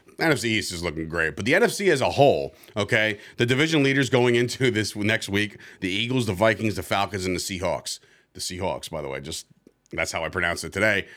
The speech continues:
Just the way we drew it up. That's a hundred percent what I had predicted in the beginning of the season, so I am Nostradamus again. Um, all right, let's get to the first top mover. Yesterday, in a losing effort, we'll get into the actual specifics of the loss, but D'Onta Foreman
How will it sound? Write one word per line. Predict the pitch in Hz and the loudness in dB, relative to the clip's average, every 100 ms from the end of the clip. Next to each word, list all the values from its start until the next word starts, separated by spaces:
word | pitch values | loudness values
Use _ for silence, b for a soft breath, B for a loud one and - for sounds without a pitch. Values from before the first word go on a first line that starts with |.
| B B _ - | B B _ -2
Just | 151 - | 0 4
the | |
way | 151 | 4
we | 143 | 4
drew | 135 143 | 4 4
it | 151 | 4
up. | 120 - _ _ | 2 -2 _ _
That's | - 107 101 | -2 0 0
a | |
hundred | - 156 156 | 0 0 2
percent | 151 147 143 | 2 2 2
what | 135 | 4
I | 127 | 4
had | 131 127 | 4 2
predicted | 127 123 123 120 | 2 0 2 2
in | 107 | 2
the | 98 | 2
beginning | 101 104 | 2 2
of | 95 | 2
the | 92 | 0
season, | 160 180 180 | 0 0 0
so | 180 113 | -2 -2
I | 123 135 143 | 0 2 2
am | 123 120 120 120 B B | 2 2 2 -2 B B
Nostradamus | 101 113 110 107 101 98 92 - | 2 2 2 0 2 2 -2 -4
again. | 82 87 73 64 B B B B B | -4 -2 -4 -8 B B B B B
Um, | 120 120 120 117 107 120 | 4 6 6 4 4 4
all | |
right, | 107 73 - | 4 2 0
let's | 123 | 0
get | 156 | 0
to | 139 | -2
the | 113 | 0
first | 123 113 | 0 2
top | 127 104 | 0 0
mover. | 104 80 | -2 0
Yesterday, | 90 127 - 101 90 82 | 0 0 0 -2 0 0
in | 110 110 | -2 0
a | 107 | -2
losing | 98 113 165 156 147 110 | 0 2 2 2 0 2
effort, | 113 - 85 | 2 2 -4
we'll | 82 | -2
get | 92 110 | 2 2
into | 101 98 | 0 0
the | 98 | 0
actual | 98 - 90 | 0 -2 -6
specifics | - 92 - 107 98 | -6 -8 -4 -2 -2
of | 98 | -2
the | 85 | -4
loss, | 80 113 101 90 B B B | 2 4 4 2 B B B
but | 107 95 | -2 2
D'Onta | 135 160 | 2 0
Foreman | 113 143 185 139 - | 2 6 6 6 -2